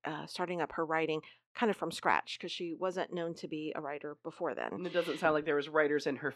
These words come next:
Speaker 2: family
Speaker 1: Mm,
Speaker 2: either,
Speaker 1: correct,
Speaker 2: so, yeah.
Speaker 1: correct.
Speaker 2: Mm-hmm.
Speaker 1: So, so she did m-, build a network for herself. Uh, so in the writing groups in Boston, she came into contact with poets like, uh, Maxine Kumin,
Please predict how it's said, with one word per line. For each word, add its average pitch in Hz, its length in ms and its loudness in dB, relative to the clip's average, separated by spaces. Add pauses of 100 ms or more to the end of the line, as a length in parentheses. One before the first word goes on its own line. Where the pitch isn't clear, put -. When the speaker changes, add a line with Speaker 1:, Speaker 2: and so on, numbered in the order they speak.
(160)
Speaker 2:
family 151 500 4
Speaker 1:
Mm, 127 100 -2
Speaker 2:
either, 143 380 6
Speaker 1:
correct, 127 280 10
Speaker 2:
so, 135 320 6
yeah. 156 160 2
Speaker 1:
correct. - 340 4
Speaker 2:
Mm-hmm. 202 180 -6
Speaker 1:
So, 185 600 10
so 202 220 10
she 208 260 0
did 214 280 6
m-, 208 160 -4 (120)
build 196 200 8
a 175 40 4
network 175 340 2
for 233 120 2
herself. 247 560 2 (320)
Uh, 175 200 4
so 170 240 4
in 202 180 6
the 208 80 6
writing 180 340 4
groups 165 260 -2
in 180 160 -2
Boston, 156 480 -2
she 170 220 -6
came 170 300 -6
into 160 360 -8
contact 160 480 -4
with 151 140 -6
poets - 500 -8
like, 143 380 -2
uh, 147 260 -4
Maxine 160 480 -4
Kumin, 220 520 -2